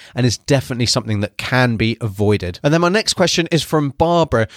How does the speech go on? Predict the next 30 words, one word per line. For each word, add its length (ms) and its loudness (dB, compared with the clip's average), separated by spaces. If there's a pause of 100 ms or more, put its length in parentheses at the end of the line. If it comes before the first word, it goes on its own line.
(120)
who 100 2
says 260 2
that 100 -6
she 100 2
has 160 0
a 60 -2
small 640 2
mixed 400 -4
breed 240 -2
terrier 340 0
who's 260 -2
eight 200 2
years 200 2
old, 140 4
and 100 -2
every 220 2
now 200 4
and 120 2
then 220 2 (200)
she 180 -2
has 180 0
stomach 440 -4
or 120 0
intestinal 560 -2
cramps. 420 -2
She'll 140 -10
come 180 0
back 160 0
from 180 -8
work, 460 4